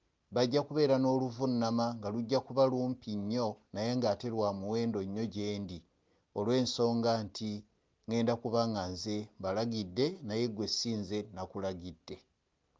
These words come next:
Ekyo nno kyalaga enkizo ya Jibrilu alayhi salaam.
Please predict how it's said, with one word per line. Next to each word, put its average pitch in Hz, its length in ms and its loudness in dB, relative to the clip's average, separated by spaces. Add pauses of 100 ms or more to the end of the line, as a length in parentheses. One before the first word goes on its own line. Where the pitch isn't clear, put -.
(840)
Ekyo 131 220 0
nno 190 160 2
kyalaga 139 440 4
enkizo 135 360 2
ya 135 140 6
Jibrilu 131 500 0
alayhi 113 440 -2
salaam. 104 520 -2